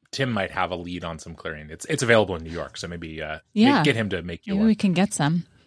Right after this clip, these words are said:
Speaker 2: Yeah. Um, yeah. So for me, uh,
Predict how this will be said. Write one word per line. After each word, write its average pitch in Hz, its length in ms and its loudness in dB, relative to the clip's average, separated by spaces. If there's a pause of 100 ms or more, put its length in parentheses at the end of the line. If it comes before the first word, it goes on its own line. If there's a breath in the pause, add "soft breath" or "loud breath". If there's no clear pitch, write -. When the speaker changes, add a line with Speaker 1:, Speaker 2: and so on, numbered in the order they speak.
Speaker 2:
Yeah. 190 220 4 (880 loud breath)
Um, 185 420 4 (340 loud breath)
yeah. 302 180 6
So 233 300 6
for 233 200 4
me, 226 420 8 (200)
uh, 196 380 4